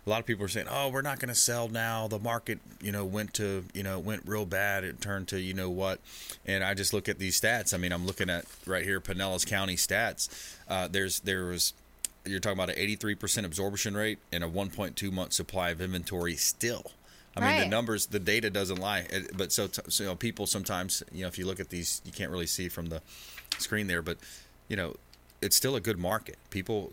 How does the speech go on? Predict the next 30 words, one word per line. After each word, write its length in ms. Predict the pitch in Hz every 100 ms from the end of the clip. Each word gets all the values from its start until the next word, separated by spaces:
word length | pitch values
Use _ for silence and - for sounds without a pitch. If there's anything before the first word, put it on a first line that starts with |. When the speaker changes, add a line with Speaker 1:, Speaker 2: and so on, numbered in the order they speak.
| - 76 69 82
Speaker 1:
deals 260 | 98 123
are 100 | 120
still 220 | 104 120 92
happening. 460 | 104 107 98 69 - -
Speaker 2:
Absolutely. 400 | 254 247 - 110
Speaker 1:
Even 160 | 113
though 180 | 113 113
the 100 | 104
rates 340 | 104 107 -
are 100 | 95
six, 320 | 87 - 92 -
six 260 | 101 -
and 80 | 92
a 60 | 87
half 240 | 92 90
percent, 300 | 85 - 104
that's 160 | 82 -
not 180 | 95
the 120 | - -
end 140 | 92
of 60 | 82
the 60 |
world. 340 | 76 98 - - - - -
Speaker 2:
It's 220 | 294 302 294
not 200 | 262 294
the 120 | 370
end 120 | 370
of 100 | 370
the 100 | 359
world, 500 | 262 220 220 233 240